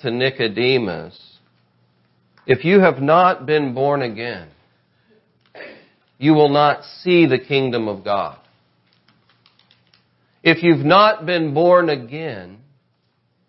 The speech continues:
you cannot enter the kingdom of God. Do not marvel at this. Unless you are born again,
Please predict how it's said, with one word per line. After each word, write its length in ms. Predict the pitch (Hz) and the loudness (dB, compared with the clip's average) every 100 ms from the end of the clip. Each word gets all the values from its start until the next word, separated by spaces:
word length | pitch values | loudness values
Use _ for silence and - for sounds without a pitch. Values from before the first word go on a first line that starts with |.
| 143 | -4
you 140 | 170 | -4
cannot 580 | 170 170 165 165 160 - _ - | 0 0 2 2 0 -6 _ -6
enter 720 | 185 214 208 156 127 104 104 _ 107 | 0 0 0 -2 -2 -2 -8 _ -10
the 120 | 127 | -10
kingdom 720 | - 151 139 123 110 101 90 _ _ | -6 -4 -4 -4 -4 -6 -10 _ _
of 280 | 107 92 - | -6 -6 -8
God. 480 | 85 76 78 151 _ _ _ _ _ _ _ _ _ _ _ _ _ _ _ _ _ _ _ _ _ _ 117 | -8 -8 -8 -14 _ _ _ _ _ _ _ _ _ _ _ _ _ _ _ _ _ _ _ _ _ _ 2
Do 180 | 180 185 | 4 6
not 440 | 196 240 254 190 | 4 4 2 -2
marvel 680 | 190 220 247 247 190 160 156 | 2 4 4 2 2 2 2
at 240 | 143 - | 0 -2
this. 540 | 151 120 90 - - _ _ _ _ _ _ _ _ _ _ _ _ _ _ _ _ _ _ _ _ _ _ _ _ _ _ _ _ _ | -2 -2 -4 -16 -20 _ _ _ _ _ _ _ _ _ _ _ _ _ _ _ _ _ _ _ _ _ _ _ _ _ _ _ _ _
Unless 500 | 151 165 180 240 240 | 0 4 4 2 0
you 140 | 220 196 | -2 2
are 140 | 170 | 2
born 500 | 139 143 202 214 214 | 0 2 2 4 2
again, 460 | 190 165 196 147 | -2 -4 -6 -6